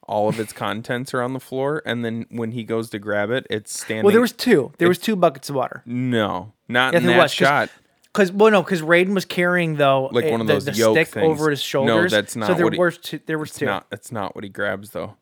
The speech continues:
Speaker 1: I watched
Speaker 2: Oh.
Speaker 1: it, like, three times. He
Speaker 2: Fair
Speaker 1: grabbed
Speaker 2: enough.
Speaker 1: the one that was previously sitting on its side,
Speaker 2: <laughs>
Speaker 1: and that's bullshit. <laughs>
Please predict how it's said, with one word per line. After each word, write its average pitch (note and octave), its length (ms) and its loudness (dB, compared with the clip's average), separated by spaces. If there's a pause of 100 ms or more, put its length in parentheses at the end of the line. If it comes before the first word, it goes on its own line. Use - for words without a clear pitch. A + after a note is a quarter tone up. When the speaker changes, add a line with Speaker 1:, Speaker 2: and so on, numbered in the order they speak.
(140)
Speaker 1:
I A2 140 2
watched A2 420 0
Speaker 2:
Oh. A#2 40 -4
Speaker 1:
it, F#2 40 -4
like, G2+ 180 -6
three G2 200 -8
times. F#2 420 -12 (320)
He C#3 120 -2
Speaker 2:
Fair C3 100 -2
Speaker 1:
grabbed C3 280 6
Speaker 2:
enough. B2 80 2
Speaker 1:
the A#2 40 0
one A2+ 140 0
that A2+ 120 -4
was - 120 -12
previously G#2 580 -6
sitting G2+ 340 -6
on G2 120 -10
its - 160 -12
side, G2+ 320 -6 (280)
Speaker 2:
<laughs> - 300 -20
Speaker 1:
and A2+ 160 -2
that's A2 200 -4
bullshit. - 580 -10
<laughs> - 40 0